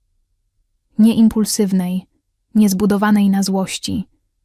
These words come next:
ale wykuwanej przez miesiące cichego gnicia zaufania, przez lata, w których jej własne ja znikało w cieniu cudzych oczekiwań.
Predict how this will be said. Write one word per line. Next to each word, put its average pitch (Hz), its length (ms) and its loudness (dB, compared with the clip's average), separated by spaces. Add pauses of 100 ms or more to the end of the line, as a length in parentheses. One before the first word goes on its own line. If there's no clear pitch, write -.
(220)
ale 214 220 2
wykuwanej 214 580 0
przez 208 240 -4
miesiące 214 560 0
cichego 220 500 -4
gnicia 208 440 4
zaufania, 190 720 -4 (800)
przez 202 240 -2
lata, 202 380 -2
w - 80 -20
których - 380 -6
jej 196 200 0
własne 190 520 -2
ja 190 340 0 (520)
znikało 208 560 2
w - 80 -16
cieniu 190 300 -2
cudzych 190 380 -6
oczekiwań. 196 640 -8